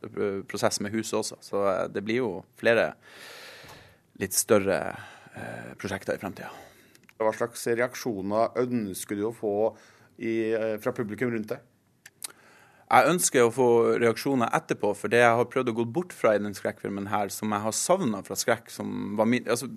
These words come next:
Speaker 1: altså, nå må jeg bare si det at skrekk har bestandig vært en av mine desidert yndlingssjangre. Eh, og det jeg har savnet med no-, med nyere skrekkfilmer de siste femten tjue årene, er det at det har blitt den der jumpscare-effekten i alle skrekkfilmer, så det eneste det handler om, handler om at du skal sitte og hoppe igjen i en skrekkfilm, liksom, og det er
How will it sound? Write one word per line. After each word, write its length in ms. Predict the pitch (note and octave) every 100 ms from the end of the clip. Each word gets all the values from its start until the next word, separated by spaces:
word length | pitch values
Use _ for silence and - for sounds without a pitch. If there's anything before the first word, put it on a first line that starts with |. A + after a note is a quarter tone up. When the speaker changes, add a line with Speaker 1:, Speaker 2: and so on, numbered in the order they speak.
| A2 A2+ A2+ A2 A#2+ -
Speaker 1:
altså, 160 | A#2 A#2+
nå 220 | A2 B2
må 80 | B2+
jeg 80 |
bare 100 | A#2
si 80 | -
det 120 | B2+ -
at 80 |
skrekk 320 | - F3+ - -
har 140 | D3+ C3
bestandig 340 | G#2+ - A2+
vært 160 | G#2 -
en 220 | A#2 A2
av 60 | F#2
mine 200 | G2 G2
desidert 480 | G2 - G#2 G#2 -
yndlingssjangre. 560 | G#2+ G#2+ - F#2+ - - - - - - -
Eh, 200 | - G#2 G2+
og 80 | A2
det 80 |
jeg 80 | A#2
har 80 | A2+
savnet 380 | - E3 B2+ G#2+
med 100 | G#2
no-, 160 | A2 -
med 200 | G#2+ G#2+ A2
nyere 480 | B2+ D3 D3 A2
skrekkfilmer 420 | G2+ A2+ - G#2 G2+
de 140 | G2+
siste 240 | B2 -
femten 280 | G#2+ G#2+ G#2+ G#2
tjue 100 | A#2
årene, 360 | D3+ A#2 G#2
er 80 | A2+
det 100 | A2+
at 300 | A2 G#2+ -
det 100 | A2+ A2+
har 20 | A#2
blitt 160 | C#3+
den 80 | A#2+
der 100 | A2
jumpscare-effekten 1000 | B2 D#3+ - - C#3 C3+ C3+ C3 - G#2
i 80 | G2+ -
alle 240 | C#3 A#2
skrekkfilmer, 400 | G2+ A#2 - G#2+
så 120 | G2+ G#2+
det 100 | -
eneste 320 | C#3 D3+ - G2
det 60 |
handler 240 | B2+ C#3 G#2
om, 180 | F#2+ -
handler 220 | B2+ A2+
om 60 | G#2
at 20 |
du 60 | G2+
skal 140 | G#2+
sitte 180 | A2 A2
og 80 | -
hoppe 300 | F3+ - C#2+
igjen 160 | D2+
i 20 |
en 80 | F#2+
skrekkfilm, 320 | F#2+ G#2 C#3
liksom, 300 | D#3 G#3 F3+ -
og 80 |
det 120 | A2
er 80 | A#2+